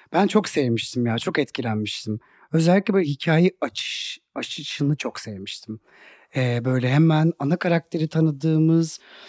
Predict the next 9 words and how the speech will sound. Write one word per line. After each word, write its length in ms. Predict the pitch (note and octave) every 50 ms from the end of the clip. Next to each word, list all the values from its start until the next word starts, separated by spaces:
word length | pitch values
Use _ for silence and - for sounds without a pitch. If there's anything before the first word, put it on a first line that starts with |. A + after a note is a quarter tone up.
| - - - _ _ _
onu 240 | - D#3 D#3+ F3 F3
artık 220 | E3 E3+ D#3 - -
böyle 140 | F3+ E3+
kim 240 | E3 - - - G#3+
olduğunu 360 | G3 F3 E3+ D#3 D#3 F3 F3
çok 240 | E3 - G3+ D#3+ D3
bildiğimiz 560 | D3 D#3+ C#3+ C#3 C3+ E3+ E3+ F3+ F3+ F3 D#3+
bir 100 | D3 D#3+
noktada 540 | D3+ C#3+ C3 - - C#3+ C3 D3 C3+ C#3+ -